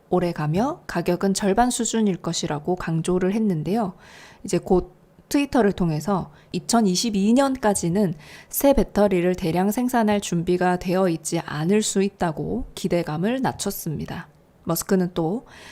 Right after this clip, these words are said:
배터리 신기술을 이용해 테슬라 신모델 가격을 이만 오천 달러까지 낮추는데 앞으로 삼 년이 더 걸릴 수 있다고 설명했습니다.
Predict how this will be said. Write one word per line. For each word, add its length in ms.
배터리 440
신기술을 720
이용해 600
테슬라 400
신모델 520
가격을 600
이만 340
오천 320
달러까지 640
낮추는데 840
앞으로 380
삼 260
년이 300
더 260
걸릴 400
수 160
있다고 600
설명했습니다. 1080